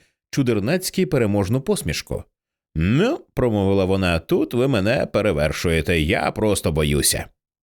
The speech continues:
Дещо перегодом Брайан Інгел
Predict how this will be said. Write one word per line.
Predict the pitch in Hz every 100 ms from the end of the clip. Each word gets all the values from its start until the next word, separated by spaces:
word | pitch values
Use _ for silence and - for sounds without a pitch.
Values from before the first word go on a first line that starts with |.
| _ _ _ _ _
Дещо | 104 185 214 -
перегодом | 175 143 139 233 170 92 85
Брайан | 104 110 107 110
Інгел | 117 151 175 233